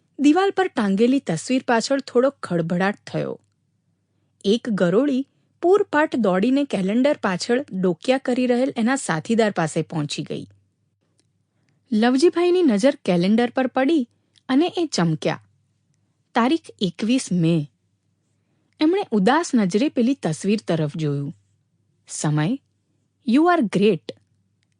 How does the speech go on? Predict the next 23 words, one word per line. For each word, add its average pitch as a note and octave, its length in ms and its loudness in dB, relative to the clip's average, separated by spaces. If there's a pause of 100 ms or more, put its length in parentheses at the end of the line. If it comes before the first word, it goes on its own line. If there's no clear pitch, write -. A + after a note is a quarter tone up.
(200)
એ E3+ 80 2
બોલી F3+ 360 2
ઉઠ્યા. C3 420 -6 (960)
એ C#4+ 160 2
દિવસે F4+ 400 2
પણ G#4 200 -2
એકવીસમી G3+ 540 -2
તારીખ D3+ 480 -2
હતી D3+ 320 -6 (720)
અને B3 180 4
મે F3+ 240 4
મહિનો C4 360 4
જ - 180 -6
હતો. D3 340 -6 (1080)
આજે B3+ 260 4
તો G4 160 2
એ G4 100 4
ઘટના C#4 500 0
જાણે C4 300 2
બની G3 360 2
જ C4 100 -2
ન D4 80 4
હોય C4+ 360 2